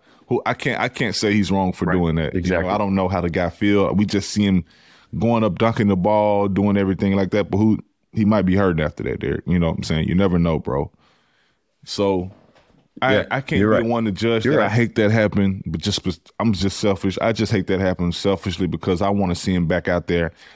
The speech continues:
Speaker 1: and I know we could make a possibly deeper run with him out there. Granted, we don't have him now, so this is what we got. This is what we're gonna work with,
Speaker 2: Right.
Speaker 1: and we're gonna, we've been pretty successful with it. You know, it's not like we hadn't been, hadn't been successful with him,
Speaker 2: Yeah.
Speaker 1: with him out of the lineup. So,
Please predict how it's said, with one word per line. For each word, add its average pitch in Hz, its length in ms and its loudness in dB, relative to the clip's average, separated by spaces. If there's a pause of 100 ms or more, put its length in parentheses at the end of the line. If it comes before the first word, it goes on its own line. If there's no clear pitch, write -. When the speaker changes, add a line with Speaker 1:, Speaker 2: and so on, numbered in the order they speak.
Speaker 1:
and 98 140 0
I 95 80 2
know 101 160 2
we 98 160 2
could 90 140 0
make 90 180 2
a 85 60 -2
possibly 95 520 -2
deeper 90 360 -2
run 87 400 2
with 90 180 0
him 80 140 0
out 80 180 -2
there. - 200 -6 (400)
Granted, 117 360 0
we 117 80 2
don't 110 140 2
have 131 220 4
him 131 120 2
now, 127 180 2
so 113 160 -2
this 101 200 -2
is 101 60 -4
what 110 140 0
we 104 100 0
got. 123 280 -2
This 95 140 -8
is 95 100 -6
what 101 120 0
we're 101 100 0
gonna 98 320 0
work 113 260 2
with, 123 140 4
Speaker 2:
Right. - 80 -4 (500)
Speaker 1:
and 90 120 -2
we're 107 60 2
gonna, 107 240 -2 (640)
we've 120 140 4
been 127 160 2
pretty 135 200 2
successful 117 600 2
with 113 220 4
it. - 100 -6 (120)
You 98 120 2
know, 110 260 0 (160)
it's 82 100 -6
not 104 160 2
like 101 200 2
we 101 140 2
hadn't 95 200 2
been, 90 240 0 (600)
hadn't 104 280 0
been 92 140 4
successful 87 580 -2
with 82 180 -2
him, 76 200 -2
Speaker 2:
Yeah. 107 120 2
Speaker 1:
with 95 120 -4
him 82 180 -2 (220)
out 92 120 2
of 82 120 0
the 78 60 0
lineup. 73 480 0
So, - 280 -8